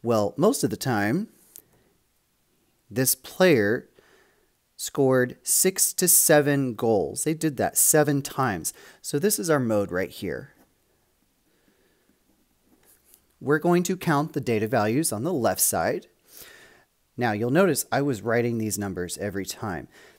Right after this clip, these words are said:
This is, or will make it very quick to count your data value. So one, two, three, four, plus five is nine data values on the left. Next,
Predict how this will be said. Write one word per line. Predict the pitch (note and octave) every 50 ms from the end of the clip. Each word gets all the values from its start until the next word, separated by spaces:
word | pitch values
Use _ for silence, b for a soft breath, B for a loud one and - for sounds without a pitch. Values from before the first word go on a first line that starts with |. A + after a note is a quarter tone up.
| b _ -
This | C#3 -
is, | E3+ E3 D3+ - - - _ _ _ _ _ _ _ _ _ _ _ _ _ _ _ _ _ _ _ -
or | A#2 A2+ G#2
will | G#2+ A#2 D3 D#3+ E3
make | D#3 B2+ A2 G#2+ G2+ A#2+
it | A2+ A2 - - -
very | - A#2 A2 G2+ -
quick | - - - - G3 D#3 A#2+ - - - - _ _
to | - E3+
count | F3 - - F#2+ - F#2
your | A2 B2
data | A2+ D#3 E3 D3 C3
value. | G2 A2 G2 F#2+ D#2+ D#2
So | - - - B2+ G#2 F2 - - _ -
one, | G2 G2+ G2+ G#2 B2+ E3+ B3+ - _ _ _ _
two, | - - C3 B2+ B2+ -
three, | - - - A2 G#2+ G2+
four, | - _ - D3+ E3+ F3+ F3 E3+ - _ _ _ _ _ _ _ _ _ _ _ _ _
plus | - - F#2+ F#2+ - -
five | - C#3 C#3 C#3+ C#3+ C#3 C#3+ - _ -
is | A2 G#2 G#2+ A2
nine | A2+ A#2+ B2+ C3 B2+ B2+ C3 C3 C3+ C3 -
data | - A2+ A2+ G#2+ G#2
values | F#2+ F#2 F2 F2+ G2 A#2+ B2+ -
on | F#2 F2
the | F2 F2+
left. | G#2 C3+ C#3 G2 - - - - - - - _ _ _ _ _ _ _ _ _ _ _ _ _ _ _ _ _ _ _ _ _ _ _ _ _ _ _ _ _ _ _ _ _ _ _ _ _ _ _ _ _ _ _ _ _ _ _ _ _ _ b b b b b b b b b b b b -
Next, | B2 B2+ C#3 D#3 D#3 C3+ - D3 - - - - - - B